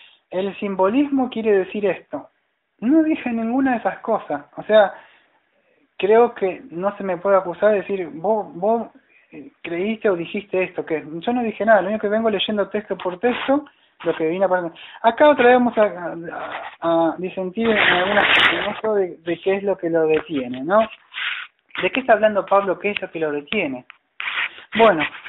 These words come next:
muchos creen, y acá viene el problema, ¿no? Que creen que es la iglesia la que lo está deteniendo. Po-, no, ¿qué decir? A mí se me enseñó. Sí, pero vamos a ver lo que dice las escrituras. Dice, "No,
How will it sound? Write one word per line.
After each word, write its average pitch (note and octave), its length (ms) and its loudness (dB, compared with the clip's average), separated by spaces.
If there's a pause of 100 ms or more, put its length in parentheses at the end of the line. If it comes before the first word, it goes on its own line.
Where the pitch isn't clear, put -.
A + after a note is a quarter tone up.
(340)
muchos B3 400 4 (280)
creen, A3 540 4
y E3+ 80 -2
acá F3+ 240 6
viene F#3+ 260 -2
el E3+ 60 -4
problema, E3+ 400 0
¿no? G#3 280 2 (1600)
Que A3+ 380 4 (1120)
creen G3 280 2
que F#3+ 120 -6
es F3 60 -10
la F3 100 0
iglesia D#3 480 -6 (320)
la C3 140 -8
que C3 80 -6
lo B2+ 60 -6
está C#3 120 -6
deteniendo. C3 500 -6 (640)
Po-, F3+ 200 -2
no, A#3 560 8
¿qué A3+ 80 0
decir? G3+ 520 -2
A F3+ 60 -2
mí A3+ 100 -2
se A3 100 -8
me G3+ 80 -2
enseñó. F3+ 520 -4 (280)
Sí, G#3+ 340 -4 (300)
pero E3 180 -2
vamos G3+ 240 2
a G3 80 4
ver G3+ 140 4
lo F#3+ 100 0
que F3+ 80 -6
dice F3+ 140 -10
las E3 160 -4
escrituras. E3+ 540 -4
Dice, G#3 200 -4
"No, A#3+ 320 4